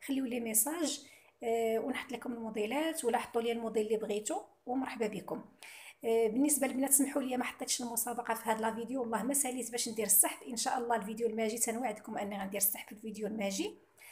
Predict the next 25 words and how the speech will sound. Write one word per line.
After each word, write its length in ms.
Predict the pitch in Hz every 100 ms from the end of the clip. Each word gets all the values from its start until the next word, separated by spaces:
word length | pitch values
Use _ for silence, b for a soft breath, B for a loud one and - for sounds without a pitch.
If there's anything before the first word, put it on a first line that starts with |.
| B B -
آه، 220 | 233 226
سمحوا 300 | 226 262 -
لي 140 | 240 220
غير 120 | 262
لضيق 260 | 233 220 226
الوقت 280 | 233 -
وصافي. 440 | 214 - 196 320 349 B B
المهم 280 | 247 262 233
غادي 160 | 226 233
نبدا 180 | 240 240
لكم 220 | 240 247
بهذا 160 | 226
الموديل 340 | 247 233 226 202
هذا 220 | 208 214
ديال 240 | 208 254 208
فان 200 | 214 202
كليف 380 | 214 311 - b b b
اللي 140 | 214 226
فيه 300 | - 233 190
الصفر 500 | 214 - 294 311 -
وفيه 300 | 240 262 247
الكحل، 460 | 208 - 254 285 -
تيجي 360 | 220 208 214
رائع 380 | 208 247 262 196
البنات. 400 | 190 196 254 302